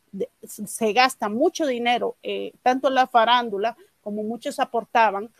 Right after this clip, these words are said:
que se gasta mucho, eh, eh, aquí en la farándula.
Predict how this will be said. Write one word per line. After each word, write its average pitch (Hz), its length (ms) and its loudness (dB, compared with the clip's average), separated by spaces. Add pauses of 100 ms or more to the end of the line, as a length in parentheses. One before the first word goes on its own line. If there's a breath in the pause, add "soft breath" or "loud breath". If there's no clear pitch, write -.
(360)
que 214 100 -10
se 214 120 -10
gasta 220 280 -6
mucho, 254 520 -8
eh, 196 500 -8 (540)
eh, 202 400 -4
aquí 214 320 -4
en 233 120 0
la 220 100 6
farándula. 226 800 2